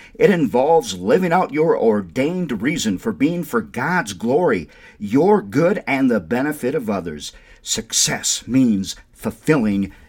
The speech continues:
your destiny." There's a remarkable text found in the first book of the Bible in Genesis forty-nine.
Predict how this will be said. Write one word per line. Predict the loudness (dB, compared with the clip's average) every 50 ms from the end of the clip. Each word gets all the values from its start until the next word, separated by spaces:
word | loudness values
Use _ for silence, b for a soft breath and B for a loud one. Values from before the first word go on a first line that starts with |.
| b
your | -6 -2 2 2 2 2
destiny." | 0 -2 -8 -8 -6 -4 -4 -6 -6 -6 -6 -8 -8 -10 -14 -16 -20 -20 B B B B B B B B
There's | 2 4 4 4 4 2
a | 2 2
remarkable | 2 2 4 4 4 2 2 0 0 0 0 0 0 0 -2 -4 -4
text | -6 -6 -6 -4 -4 -4 -8 -6
found | -2 0 0 0 0 0
in | 2 2 2
the | 0
first | -2 -2 -2 -2 -2 -4 -4 0
book | 2 4 4 4 2
of | -4 -6
the | -6 -6
Bible | -4 -2 0 0 0 0 0 -2 -4 -4
in | -6 -6
Genesis | -6 -4 -4 -4 -2 -4 -4 -4 -6 -6 -8
forty-nine. | -8 -6 -4 -2 -2 0 0 0 2 2 2 0 -2 -4